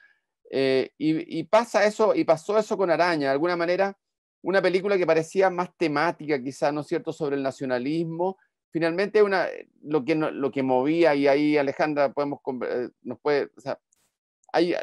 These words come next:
finalmente hay una, hay una, hay una descripción de una clase, una clase dominante en, en, en este, en, en Latinoamérica y en Chile, obviamente, ¿no es cierto? Y cómo, y de alguna manera, es, esa descripción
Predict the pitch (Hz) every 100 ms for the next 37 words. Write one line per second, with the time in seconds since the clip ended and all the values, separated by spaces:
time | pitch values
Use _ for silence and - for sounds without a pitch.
0 | - 165 156 185 180 180 180 180 165 139
1 | - 165 175 170 160 156 - 165 185 180
2 | 160 143 - 190 175 165 131 156 143 123
3 | 127 127 127 147 156 139 127 120 131 151
4 | 160 180 185 - _ _ _ - 135 131
5 | 123 - 127 127 123 120 113 - 127 156
6 | 156 131 131 120 - _ - 120 110 117
7 | 131 170 185 180 156 117 - 170 143 120
8 | 117 107 110 107 117 113 - 135 165 156
9 | 202 202 190 - _ _ _ _ 156 156
10 | 190 202 185 190 214 214 - _ _ 185
11 | 185 _ _ _ _ _ - 190 214 185
12 | 160 151 - - 202 196 220 240